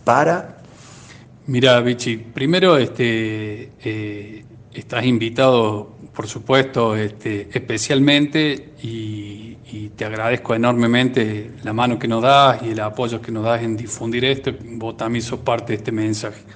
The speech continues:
Speaker 2: Nosotros, este, el sábado treinta, el, el veinte, cada veintinueve de septiembre, la Organización Mundial de la Salud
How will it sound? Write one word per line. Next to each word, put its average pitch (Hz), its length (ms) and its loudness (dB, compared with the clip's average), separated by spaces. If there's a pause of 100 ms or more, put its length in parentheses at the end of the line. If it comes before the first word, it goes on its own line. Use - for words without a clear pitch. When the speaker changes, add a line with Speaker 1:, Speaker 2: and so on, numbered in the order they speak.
(1040)
Speaker 2:
Nosotros, 151 540 0
este, 117 880 -2
el 107 160 -6
sábado 139 380 2
treinta, 147 480 0
el, 131 480 -2 (180)
el 131 220 -4
veinte, 135 400 0
cada 190 220 4
veintinueve 147 460 4
de 156 80 4
septiembre, 139 600 -2
la 127 120 -2
Organización 113 720 -4
Mundial 135 360 0
de 139 80 -2
la 143 120 -2
Salud 156 420 0